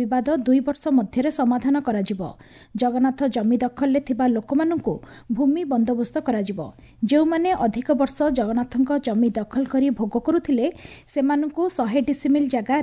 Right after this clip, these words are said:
ରିହାତି ଦରରେ ସରକାର ଯୋଗାଇ ଦେବେ। ଅନ୍ୟ ଜମି ଉପରେ ଅର୍ଥ ଆଦାୟ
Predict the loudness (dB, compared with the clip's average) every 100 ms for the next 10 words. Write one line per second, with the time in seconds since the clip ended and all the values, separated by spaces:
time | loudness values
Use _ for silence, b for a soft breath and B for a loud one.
0 | 0 0 0 0 0 0 0 -2 0 -4
1 | 0 0 0 0 -2 -2 -6 -8 -12 B
2 | B -6 0 0 0 -2 0 2 2 0
3 | 0 0 -2 -2 0 0 0